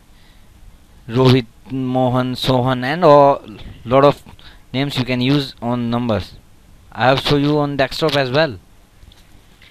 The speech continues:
Now if you want to edit this file, then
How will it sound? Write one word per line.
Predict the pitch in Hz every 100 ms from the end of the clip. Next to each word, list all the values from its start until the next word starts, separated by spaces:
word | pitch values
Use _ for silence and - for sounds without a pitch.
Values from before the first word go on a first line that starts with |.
| - -
Now | 131 165 208
if | 190 170
you | 190
want | 190 190
to | 202 208 202 - - - - - - -
edit | 139 196 214
this | 202 208
file, | 208 214
then | 208 208 208